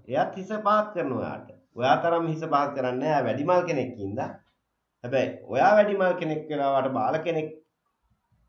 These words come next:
ආචාර කරනවා නම් එයා ඔයාට වඩා හිස පහත් කරලා තමයි ඔයාට ආචාර කරන්නේ. මේක ඇවිල්ලා කොරියානුවන්ගේ සම්ප්‍රදාය. අපි අර "ආයිබෝවන්" කියලා අත් දෙක එකතු කරලා කියන්නේ ඒ වාගේ තමයි. "ගුඩ් මෝනින්" කියන වචනේම තමයි මේ.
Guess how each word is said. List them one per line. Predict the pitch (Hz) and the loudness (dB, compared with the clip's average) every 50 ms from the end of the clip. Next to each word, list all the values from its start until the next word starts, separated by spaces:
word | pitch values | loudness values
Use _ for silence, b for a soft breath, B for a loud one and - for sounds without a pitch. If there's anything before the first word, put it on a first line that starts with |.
| _ _ _ _ _ _ _ _ _ _ _ _ _ _ _ | _ _ _ _ _ _ _ _ _ _ _ _ _ _ _
ආචාර | 117 127 143 135 156 143 143 | 0 0 2 2 2 2 2
කරනවා | 139 139 143 135 151 | 0 -2 -2 -2 -2
නම් | - 202 | 0 0
එයා | 185 165 165 180 185 | 2 4 6 6 6
ඔයාට | 160 156 156 170 180 185 | 6 6 6 4 4 4
වඩා | 190 185 180 185 | 2 4 4 4
හිස | 175 170 160 165 | 2 2 0 -4
පහත් | 165 160 151 151 151 | -2 -2 -2 -2 -2
කරලා | 147 147 139 139 | -4 -6 -6 -6
තමයි | 139 143 175 | -6 -4 -2
ඔයාට | 190 180 165 160 160 | -2 0 0 0 0
ආචාර | 151 147 139 - 131 120 - | 0 0 0 -2 -4 -4 -4
කරන්නේ. | - 110 101 95 101 110 | -6 -8 -8 -8 -6 -6
මේක | 117 127 131 131 | -6 -6 -6 -4
ඇවිල්ලා | 131 127 135 147 190 - - - _ _ | -4 -4 -4 -6 -8 -10 -12 -18 _ _
කොරියානුවන්ගේ | _ 120 123 127 151 156 151 151 151 151 156 151 143 143 139 151 190 | _ -6 -6 -4 -2 -2 -2 0 -2 -2 -2 -2 -2 -4 -4 -6 -8
සම්ප්‍රදාය. | 190 170 147 127 131 120 107 90 - - - - _ _ _ _ _ _ _ _ _ _ _ _ _ _ _ _ _ _ _ _ _ _ _ _ _ _ _ _ _ _ _ _ _ _ - | -6 -8 -8 -8 -8 -10 -10 -10 -10 -12 -12 -16 _ _ _ _ _ _ _ _ _ _ _ _ _ _ _ _ _ _ _ _ _ _ _ _ _ _ _ _ _ _ _ _ _ _ -16
අපි | 107 107 117 127 | -14 -8 -4 -4
අර | 120 117 | -2 -2
"ආයිබෝවන්" | 110 107 113 120 120 123 127 127 127 127 127 | -2 -2 -2 -4 -4 -2 -2 -2 -2 -2 -4
කියලා | 131 127 120 | -2 -2 -2
අත් | 120 117 | -2 -2
දෙක | 113 117 113 | -6 -8 -8
එකතු | 123 120 127 | -8 -10 -12
කරලා | - 127 131 127 127 127 | -8 -6 -6 -4 -4 -6
කියන්නේ | 127 - 131 127 120 107 101 | -6 -6 -6 -6 -4 -6 -6
ඒ | 104 | -6
වාගේ | 110 120 127 127 127 123 | -4 -4 -2 -4 -4 -6
තමයි. | 120 123 127 120 104 | -8 -8 -8 -8 -8
"ගුඩ් | 95 107 110 107 - | -8 -8 -10 -10 -10
මෝනින්" | 113 113 113 113 113 113 | -8 -6 -6 -4 -6 -6
කියන | 113 120 120 120 | -6 -8 -6 -6
වචනේම | 110 104 - 123 117 120 120 | -6 -6 -6 -8 -8 -8 -8
තමයි | - - 110 110 123 127 | -8 -8 -8 -8 -8 -8
මේ. | 131 127 - - | -8 -8 -10 -12